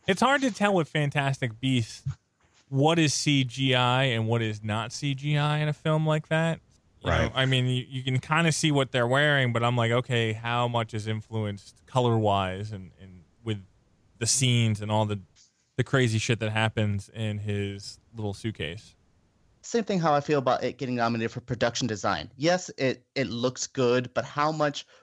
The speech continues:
Speaker 3: was actually made by a bunch of art grips, you know, having to put together a set, and what was actually C G I?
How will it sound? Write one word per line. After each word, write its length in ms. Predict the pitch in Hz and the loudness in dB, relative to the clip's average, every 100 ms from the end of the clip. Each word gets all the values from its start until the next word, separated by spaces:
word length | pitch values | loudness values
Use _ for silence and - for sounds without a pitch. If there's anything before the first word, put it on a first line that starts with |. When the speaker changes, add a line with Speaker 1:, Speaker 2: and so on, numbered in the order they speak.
| - | -6
Speaker 3:
was 140 | 143 - | -4 -4
actually 420 | 120 117 143 135 | -4 -4 -4 -2
made 520 | 123 120 120 117 120 110 - - | -2 0 -2 -2 -4 -8 -18 -2
by 160 | 131 117 | 2 2
a 100 | 113 | 2
bunch 300 | 131 120 135 | 0 0 -2
of 120 | 117 127 | -2 0
art 320 | 127 - - | 0 0 -4
grips, 520 | 127 117 120 - - - | -2 -2 -2 -4 -6 -12
you 180 | 123 143 | -8 -2
know, 100 | 127 | 0
having 280 | 113 127 127 | 2 0 0
to 60 | - | -4
put 180 | 135 | -6
together 320 | 131 135 123 120 | -4 -2 0 -2
a 60 | |
set, 380 | - 151 143 - | -2 0 0 0
and 140 | 160 | -4
what 160 | 160 185 | -2 -2
was 120 | 180 | -2
actually 340 | 131 135 139 131 | -2 -2 -8 -10
C 200 | 139 123 | -8 -6
G 200 | 127 120 | 0 2
I? 300 | 120 120 | 4 2